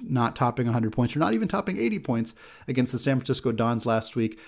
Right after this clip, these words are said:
They did not. They got off to a really slow start in this one. Like I said, it was seven to seven at the first media timeout.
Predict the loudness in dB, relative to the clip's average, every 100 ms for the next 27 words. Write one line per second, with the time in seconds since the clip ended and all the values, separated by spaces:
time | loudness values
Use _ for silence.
0 | -4 4 4 4 2 2 0 0 0 2
1 | 2 4 6 4 2 0 0 2 2 2
2 | 2 -2 0 -2 0 0 -2 0 0 0
3 | 0 0 2 0 0 0 0 -2 -4 -2
4 | -2 0 -2 0 -2 -2 -4 -2 -4